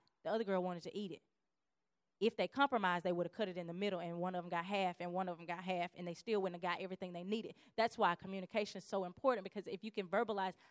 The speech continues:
"I need all of the outside, but you can have all the inside." You can both walk away with everything that you need and not feeling like you had to, to lose anything. Um,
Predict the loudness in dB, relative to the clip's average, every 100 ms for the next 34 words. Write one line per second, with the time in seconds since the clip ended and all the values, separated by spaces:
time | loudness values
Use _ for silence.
0 | _ 8 12 12 10 4 2 0 -4 -10
1 | _ _ 12 12 12 8 8 6 4 2
2 | 2 2 2 0 0 2 4 2 4 4
3 | 4 -2 -4 -4 0 0 -2 -6 -4 -2
4 | -2 4 8 8 8 8 8 6 6 8
5 | 6 2 -6 _ 4 6 6 4 -6 _
6 | 8 8 6 4 2 2 0 -2 0 2
7 | 2 -2 -4 2 4 4 4 2 2 2
8 | 0 0 -2 2 2 2 -4 -4 -6 -10
9 | _ _ _ _ _ _ _ _ -2 2
10 | 4 4 2 -4 -2 0 0 -2 -2 -4
11 | -8 -8 2 2 2 -4